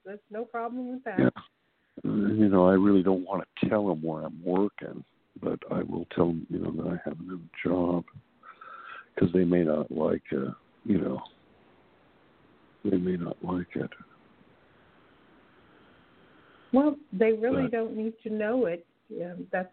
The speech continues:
Speaker 1: your
Speaker 2: Yeah.
Speaker 1: life, that's your
Speaker 2: It,
Speaker 1: business.
Speaker 2: you know,
Speaker 1: So
Speaker 2: I've really, you know, I thought I've made, you know, maybe a couple of friends there, but, you know, they're all kind of tied into the company, you know, and, and, and, you know, their boss,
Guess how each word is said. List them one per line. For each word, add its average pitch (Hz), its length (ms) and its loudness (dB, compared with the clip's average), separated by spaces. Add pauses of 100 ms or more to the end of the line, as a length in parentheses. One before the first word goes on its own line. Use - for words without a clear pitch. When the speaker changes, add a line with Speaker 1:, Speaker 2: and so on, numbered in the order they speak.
Speaker 1:
your 220 240 6
Speaker 2:
Yeah. 247 260 8
Speaker 1:
life, 135 100 -4
that's - 240 -10
your 196 180 -6
Speaker 2:
It, 190 240 -8
Speaker 1:
business. 165 300 0 (280)
Speaker 2:
you 127 80 0
know, 117 140 2
Speaker 1:
So - 140 0
Speaker 2:
I've 120 220 0
really, 131 500 2 (140)
you 120 120 -2
know, 117 300 0
I 110 80 4 (160)
thought 127 200 2
I've 120 160 0
made, 120 260 4 (220)
you 110 140 2
know, 117 100 4
maybe 113 340 4
a 107 40 0
couple 113 340 0
of 104 100 -2
friends 120 440 4
there, 120 320 4
but, 87 340 -2 (260)
you 104 180 -2
know, 95 220 6
they're 87 180 2
all 95 200 2
kind 104 320 -2
of 92 140 0
tied 101 340 0
into 104 260 4
the - 100 -6
company, 98 560 2
you 69 180 -8
know, 85 420 0 (1700)
and, 98 120 0
and, - 300 -2
and, 87 200 2
you 92 80 4
know, 87 220 4 (120)
their 101 180 6
boss, 67 460 -2